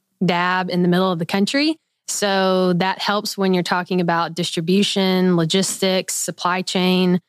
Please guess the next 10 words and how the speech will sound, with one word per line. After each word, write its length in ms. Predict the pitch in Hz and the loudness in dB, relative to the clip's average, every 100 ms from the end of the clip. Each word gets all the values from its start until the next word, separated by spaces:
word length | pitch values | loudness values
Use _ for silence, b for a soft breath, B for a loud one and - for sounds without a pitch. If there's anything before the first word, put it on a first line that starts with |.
| _ - | _ -4
Um, 260 | 170 175 | 0 2
and 120 | 180 185 | 2 2
we 80 | |
have 160 | 196 208 | 2 0
a 60 | 180 | 0
very 340 | 180 185 185 | 0 0 0
diverse 640 | 175 160 180 180 170 - - | -2 -2 0 0 -2 -4 -2
industry 640 | 196 185 - 143 139 - - | 0 0 0 -4 -4 -6 -2
in 100 | 185 | 0
Arkansas. 600 | 165 160 160 - - - | 2 0 -4 -4 -2 -4